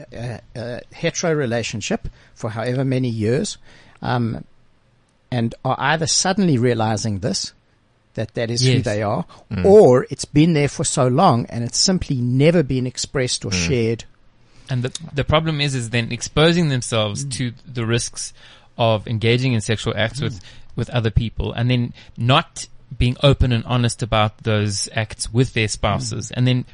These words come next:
Speaker 2: potentially, uh, you know, there's just so much potential for, for causing harm to so many more people
Speaker 3: Yeah.
Speaker 2: because you're not communicating.
Speaker 1: Yeah. You know, it comes down to something really interesting that I talk about a lot, which is we are not taught to love ourselves.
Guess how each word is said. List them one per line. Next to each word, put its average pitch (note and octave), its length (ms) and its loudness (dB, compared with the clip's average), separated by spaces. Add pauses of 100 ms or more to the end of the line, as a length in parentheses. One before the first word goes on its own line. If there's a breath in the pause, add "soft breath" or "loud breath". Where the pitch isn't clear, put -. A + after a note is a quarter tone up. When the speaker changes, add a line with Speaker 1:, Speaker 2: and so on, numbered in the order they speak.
Speaker 2:
potentially, B2+ 720 0 (480 loud breath)
uh, - 100 -14
you A2+ 140 -4
know, A#2 160 0
there's A#2+ 200 2
just - 220 -6 (100)
so D3 240 4
much D3 260 0
potential C3+ 540 0
for, A2 280 -4
for B2+ 160 -8
causing C3 360 -2
harm A#2+ 240 -2
to B2 100 -6
so B2+ 260 2
many B2 200 2
more A2 200 0
people F#2 280 0
Speaker 3:
Yeah. G2 40 -6
Speaker 2:
because A#2 360 0
you're C3 100 2
not A2+ 180 0
communicating. G2+ 640 0
Speaker 1:
Yeah. - 60 -18 (140)
You C3 80 -4
know, F3+ 100 2
it A#3 140 -2
comes B3+ 260 0
down G3+ 260 0
to E3 120 -8
something D#3 420 -2
really D#3 280 0
interesting C3 560 -2
that A#2+ 180 -6
I A2+ 140 -4
talk - 240 -8
about C3+ 260 -4
a A2+ 40 -4
lot, A2 360 -4
which - 200 -8
is A2+ 140 -6
we A#2+ 160 -2
are A2 60 -4
not B2 340 0
taught - 300 -4
to - 120 -4
love A#2+ 220 -2
ourselves. F2+ 800 -4